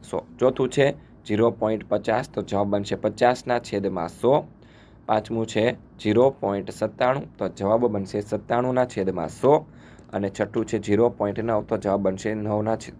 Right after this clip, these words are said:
છેદમાં દસ. વિદ્યાર્થી મિત્રો, તમારી ધોરણ પાંચની દ્વિતીય સત્રાંત પરીક્ષા છે તે ખૂબ જ નજીક આવી રહેલી છે.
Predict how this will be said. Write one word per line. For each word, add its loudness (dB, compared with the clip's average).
છેદમાં 0
દસ. -2
વિદ્યાર્થી 4
મિત્રો, 2
તમારી 2
ધોરણ 2
પાંચની -4
દ્વિતીય 0
સત્રાંત 0
પરીક્ષા -2
છે -6
તે -4
ખૂબ -2
જ -2
નજીક -4
આવી 2
રહેલી 0
છે. -10